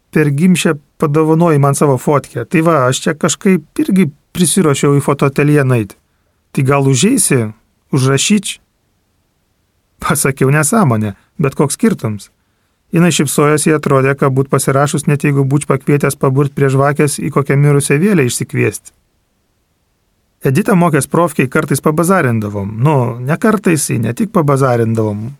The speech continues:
kai sutemdavo. Jaučiau, kai jinai beveik įsikliopinus mane.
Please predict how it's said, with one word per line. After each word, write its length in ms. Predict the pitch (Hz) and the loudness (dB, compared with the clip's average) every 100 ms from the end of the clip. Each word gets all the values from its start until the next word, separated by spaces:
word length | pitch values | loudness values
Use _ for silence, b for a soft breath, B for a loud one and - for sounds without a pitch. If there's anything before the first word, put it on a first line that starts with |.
| _ | _
kai 100 | 143 | -4
sutemdavo. 640 | - 135 131 117 104 98 - _ _ _ _ _ _ _ _ _ - | -4 -2 -2 -2 -6 -10 -16 _ _ _ _ _ _ _ _ _ -2
Jaučiau, 320 | 175 156 156 | 0 2 0
kai 200 | 156 156 | 2 2
jinai 160 | 160 143 | 2 2
beveik 340 | 151 151 143 | 2 2 0
įsikliopinus 680 | 147 160 180 180 143 120 - | -2 0 0 0 0 -2 -2
mane. 300 | 120 113 107 | -2 -2 -4